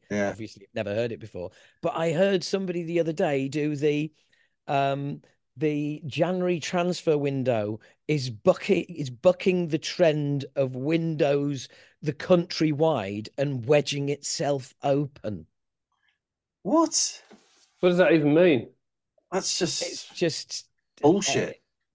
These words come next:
Speaker 2: uh, I, it was, it was Maisie Adams, and bless her, she's a
Speaker 1: Yeah.
Speaker 2: Leeds fan, but it was fucking
Speaker 1: You know,
Speaker 2: desperate.
Speaker 1: that's terrible.
Speaker 2: Yeah,
Speaker 1: That
Speaker 2: probably
Speaker 1: is.
Speaker 2: written by some
Speaker 3: <laughs>
Speaker 2: B B C monkey, to be fair.
Speaker 1: That's just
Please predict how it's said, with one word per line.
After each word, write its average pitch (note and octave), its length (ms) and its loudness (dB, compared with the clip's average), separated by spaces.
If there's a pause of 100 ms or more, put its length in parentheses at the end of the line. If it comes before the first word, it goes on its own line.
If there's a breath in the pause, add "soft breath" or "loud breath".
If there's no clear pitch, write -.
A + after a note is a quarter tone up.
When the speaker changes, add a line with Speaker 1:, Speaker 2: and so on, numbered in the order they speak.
Speaker 2:
uh, C3 40 -6
I, C3 80 -4
it B2+ 280 -4
was, C3+ 220 -4
it C#3 120 0
was D#3 120 -6
Maisie F3 340 6
Adams, A2+ 460 0
and B2 260 -2
bless D3 220 2
her, A#2 80 -2
she's - 200 -2
a - 0 -
Speaker 1:
Yeah. D#3 60 2
Speaker 2:
Leeds A#2+ 220 0
fan, F#2 240 -2
but F2 180 -4
it F2+ 60 -4
was F2 120 -10
fucking - 380 -2
Speaker 1:
You E2+ 40 -10
know, - 0 -
Speaker 2:
desperate. E2 480 -8
Speaker 1:
that's B2 280 -8
terrible. A#2+ 640 -4 (260)
Speaker 2:
Yeah, G#2 140 6
Speaker 1:
That - 100 -6
Speaker 2:
probably F#3 200 8
Speaker 1:
is. D3 60 10
Speaker 2:
written D#3 200 8
by C3+ 200 8
some C3 220 6
Speaker 3:
<laughs> B2 100 2
Speaker 2:
B C#3 140 4
B B2+ 160 -4
C A2+ 260 0
monkey, G#2 460 -2
to F2 100 -12
be F2+ 140 -6
fair. F2 380 -4 (880)
Speaker 1:
That's - 200 -12
just - 300 -12